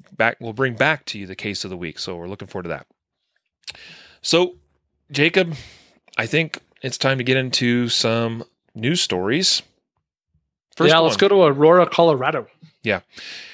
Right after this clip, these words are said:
Speaker 1: And this news story is from the Denver Post, and, uh, which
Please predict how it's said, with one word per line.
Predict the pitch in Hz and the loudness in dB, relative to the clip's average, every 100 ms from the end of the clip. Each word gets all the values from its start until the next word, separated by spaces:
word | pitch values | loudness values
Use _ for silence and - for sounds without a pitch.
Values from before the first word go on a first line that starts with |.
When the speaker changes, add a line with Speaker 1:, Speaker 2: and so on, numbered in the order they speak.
| - | -6
Speaker 1:
And | 139 | 0
this | 202 208 | 2 2
news | 156 165 160 - - | 2 0 0 -2 -6
story | - - 139 123 120 113 117 - | -4 -4 -2 -2 0 -2 -4 -4
is | 113 110 110 107 98 - | 0 0 0 0 0 0
from | - 123 | -2 -4
the | 107 | -2
Denver | 101 95 | -4 -4
Post, | 90 123 120 123 - - | 0 4 4 2 -4 -8
and, | 98 98 95 95 92 | -10 -6 -4 -4 -4
uh, | 95 90 87 90 - - - - - | -2 0 -2 -4 -10 -20 -20 -10 -4
which | 135 - - | 0 -2 -4